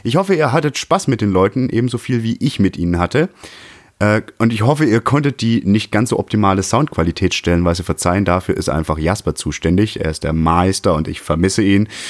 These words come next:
Und in dem Sinne sage ich vielen Dank fürs Zuhören. Wir hören uns nächste Woche wieder in alter Besetzung. Bis dahin, sagt mir doch mal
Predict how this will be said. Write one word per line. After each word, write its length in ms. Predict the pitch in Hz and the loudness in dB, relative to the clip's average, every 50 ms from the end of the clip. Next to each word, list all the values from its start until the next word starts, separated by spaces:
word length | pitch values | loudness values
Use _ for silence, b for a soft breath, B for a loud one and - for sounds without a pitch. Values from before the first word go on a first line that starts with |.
| B B B B B B B B _ _ | B B B B B B B B _ _
Und 500 | 92 95 90 90 90 92 90 90 90 - | 0 2 2 4 2 2 0 0 -2 -2
in 180 | - 95 92 | -2 -2 0
dem 160 | 85 110 113 120 | 2 2 0 2
Sinne 420 | 127 135 135 135 139 139 - - - - | 0 0 2 2 2 0 0 -2 -6 -8
sage 300 | 101 113 107 107 107 113 | -4 -2 0 0 0 -2
ich 180 | 107 - - _ | -4 -6 -12 _
vielen 320 | - - - - 127 120 113 | -16 -6 0 2 2 2 2
Dank 180 | 113 110 104 | 2 0 0
fürs 200 | - - 95 - | -2 -4 -6 -6
Zuhören. 540 | - - 127 131 127 143 160 175 202 220 131 | -4 -2 0 2 4 4 4 2 2 0 2
Wir 60 | 107 | 2
hören 140 | 107 110 104 | 2 4 2
uns 160 | 101 92 - | 2 0 0
nächste 340 | - 101 104 104 - - 104 | 0 0 0 0 -2 -4 -2
Woche 240 | 101 98 104 110 92 | -2 -2 -2 0 0
wieder 300 | 98 95 98 92 - - | 2 2 2 2 0 0
in 120 | 85 82 - | -4 -6 -2
alter 260 | - 76 92 92 - | 0 0 0 0 -2
Besetzung. 560 | 92 82 85 78 85 90 - - 156 160 180 B B B B B B B - | -4 -4 -4 -2 -2 -2 0 0 0 0 -2 B B B B B B B -2
Bis 160 | 127 123 - | -2 -2 0
dahin, 400 | - 131 113 131 175 208 226 b b b b b b b b b b b _ _ | 0 0 2 2 2 0 0 b b b b b b b b b b b _ _
sagt 260 | - 147 156 - - | -6 -4 -4 -2 -2
mir 60 | 113 | 0
doch 80 | 92 90 | 0 0
mal 400 | 87 80 78 73 71 76 - | 0 0 0 -2 -2 -6 -10